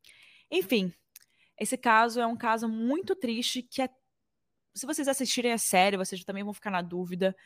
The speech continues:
É, eu acho, pela, pelo que o corpo fala, eu sempre,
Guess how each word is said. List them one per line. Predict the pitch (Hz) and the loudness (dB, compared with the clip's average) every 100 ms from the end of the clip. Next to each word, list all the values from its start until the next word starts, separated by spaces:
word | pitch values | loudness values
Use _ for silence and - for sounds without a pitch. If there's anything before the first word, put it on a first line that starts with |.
| - - _ _ | -20 -20 _ _
É, | - 190 185 185 165 - | -2 0 0 -2 -6 -4
eu | 285 311 | 0 6
acho, | 220 240 277 - 285 285 269 - _ | 8 8 6 0 0 -2 -6 -16 _
pela, | 226 262 | 4 4
pelo | 240 _ 254 294 | 2 _ 6 6
que | 294 | 4
o | |
corpo | - 240 254 | 4 2 0
fala, | - 208 226 | 0 2 2
eu | |
sempre, | 226 339 403 403 | -2 -4 -2 -4